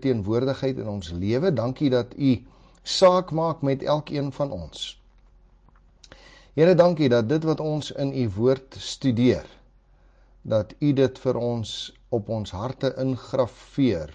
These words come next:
in ons denke inskryf, sodat dit deel van ons lewe mag word. Dankie dat dit u Heilige Gees is wat ons herinner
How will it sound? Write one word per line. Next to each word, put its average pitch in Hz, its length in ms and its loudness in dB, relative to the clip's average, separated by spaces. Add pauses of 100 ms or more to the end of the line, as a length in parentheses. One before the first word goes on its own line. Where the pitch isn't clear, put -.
(140)
in 107 160 -6
ons 104 280 -8 (920)
denke 143 800 0
inskryf, - 1080 -2 (600)
sodat 110 380 0
dit 98 160 -2
deel 107 260 -4
van 104 200 -6
ons 101 260 -8
lewe 92 340 -4
mag 87 300 -10
word. 87 180 -10
Dankie 131 380 4 (580)
dat 123 160 6
dit 127 160 -2
u 175 80 6
Heilige 151 400 2
Gees 185 440 4
is 110 160 0
wat 117 200 0
ons 127 160 -2
herinner 123 560 0